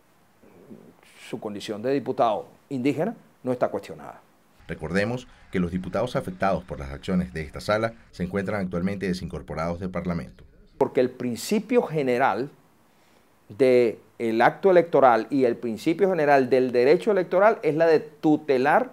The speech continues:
Speaker 1: el derecho al sufragio como un conjunto. Es decir, el, la ponderación es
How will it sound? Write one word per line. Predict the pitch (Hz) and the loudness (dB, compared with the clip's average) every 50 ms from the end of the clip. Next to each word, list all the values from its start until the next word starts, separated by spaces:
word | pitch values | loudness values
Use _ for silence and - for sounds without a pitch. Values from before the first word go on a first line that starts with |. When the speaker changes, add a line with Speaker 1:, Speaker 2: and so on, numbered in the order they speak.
| - _ _ _ _ _ - | -12 _ _ _ _ _ -2
Speaker 1:
el | 135 135 135 | 0 0 2
derecho | 117 - - 190 180 - 123 | 4 4 4 4 4 2 -2
al | 104 90 | -2 -4
sufragio | 87 78 - - 76 - - - - _ _ _ _ _ _ | -6 -12 -12 -10 -12 -12 -12 -18 -20 _ _ _ _ _ _
como | - 123 127 127 | -4 -4 -2 -2
un | 139 135 | -4 -4
conjunto. | - - 135 123 131 127 113 92 - - - _ _ _ _ _ _ _ _ _ _ _ _ _ - | -4 -6 -6 -6 -6 -6 -8 -8 -10 -16 -20 _ _ _ _ _ _ _ _ _ _ _ _ _ -4
Es | 120 117 | -2 0
decir, | - 151 139 120 - - - _ _ _ _ _ _ _ _ _ _ _ | 2 2 2 0 -2 -8 -18 _ _ _ _ _ _ _ _ _ _ _
el, | - 139 139 135 139 139 139 135 139 139 139 139 | 0 2 4 4 4 2 0 0 0 0 2 4
la | 143 139 139 139 | 4 4 4 6
ponderación | 151 151 147 147 151 143 139 - - 214 220 202 | 4 2 4 4 4 4 4 4 4 4 4 4
es | 170 170 180 180 | 4 2 2 0